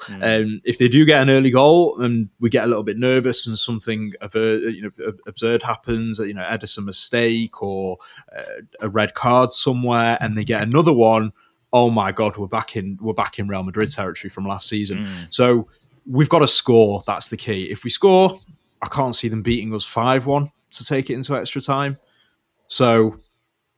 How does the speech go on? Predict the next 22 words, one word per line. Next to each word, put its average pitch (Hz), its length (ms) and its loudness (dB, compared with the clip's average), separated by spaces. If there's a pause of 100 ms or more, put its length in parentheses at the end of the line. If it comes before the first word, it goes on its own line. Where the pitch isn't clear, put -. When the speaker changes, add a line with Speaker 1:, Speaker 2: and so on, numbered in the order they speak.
(840)
Speaker 2:
yeah, 131 320 4
we, 131 380 -2
we, 143 200 -4
we 135 200 -6
can't 156 360 0
exactly 131 500 -4
afford 120 440 -2
to 110 440 -4 (320)
do 113 140 0
a 110 40 0
full 113 520 -2
eleven 107 500 -4
switch - 460 -4
up. 143 260 -2 (880)
We've 107 200 -8
gotta 107 160 -2
be 98 100 -10
careful. 131 640 -4 (340)
Um, 104 680 -6
but 107 260 0
I 104 80 -2
think 107 360 -6